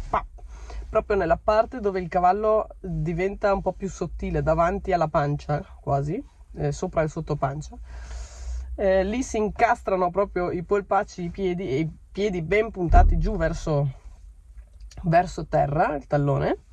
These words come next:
In quel modo lì la gamba è fissa addosso al cavallo,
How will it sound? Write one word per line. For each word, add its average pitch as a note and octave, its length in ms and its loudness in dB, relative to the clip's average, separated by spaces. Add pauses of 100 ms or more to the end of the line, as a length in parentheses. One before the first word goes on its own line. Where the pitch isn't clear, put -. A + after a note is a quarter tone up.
(840)
In B3 180 -2
quel C#4+ 200 2
modo C4+ 280 6
lì C4 340 -2
la G#3 180 4
gamba C4+ 360 4
è A3+ 80 0
fissa - 440 0
addosso D3+ 320 0
al E3+ 60 -4
cavallo, C3 520 0